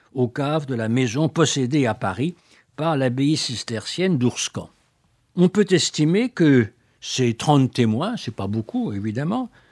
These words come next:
ce n'est pas beaucoup, mais on aurait tort d'incriminer unilatéralement le vandalisme du seul dix-neuvième siècle. En réalité, les destructions les plus nombreuses du bâti médiéval, du bâti médiéval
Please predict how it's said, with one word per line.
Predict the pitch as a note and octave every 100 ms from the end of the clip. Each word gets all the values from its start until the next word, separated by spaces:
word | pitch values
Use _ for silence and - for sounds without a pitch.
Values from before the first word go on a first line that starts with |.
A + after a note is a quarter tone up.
| -
ce | D#3
n'est | C3+
pas | B2+ F#3
beaucoup, | B2+ - F#2+ - _ _ _ -
mais | F#3 C4 - _ _ -
on | A3 G#3+
aurait | E3 E3+ D3+
tort | D3 G#3 B2 G2 F#2 - _ _ A2+
d'incriminer | D#3+ F#3+ - D#3+ D3 C#3 C#3 E3 A#3+ _ _ _ _ _
unilatéralement | E3 D3+ C#3+ C3 A2+ A2+ A2+ A#2 C3+ A#3 - -
le | C3+
vandalisme | A#2+ G#3 A3+ F3+ D3+ C#3+ F#3+ - F#3 - - A2+
du | B2
seul | - - F#3+ G3
dix-neuvième | C3 E3+ D3 D3+ A#2+ B2 A#2
siècle. | - A#2 F#2+ -
En | A3+
réalité, | G#3+ F#3+ F3 D#3+ D#3+ A#3+ C4+ - - D3
les | D3
destructions | A3 A3 - G#3+ - A3
les | F3+ E3+
plus | G3 F#3
nombreuses | F#3+ G#3 F3+ G3 E3+ A#2
du | C3+
bâti | B2+ D3 D3 C#3+
médiéval, | B2 A#2 G2+ B2+ F3+ B3 E3
du | B2
bâti | B2+ B2+ C3
médiéval | A#2 G#2+ G2+ A2 A#2+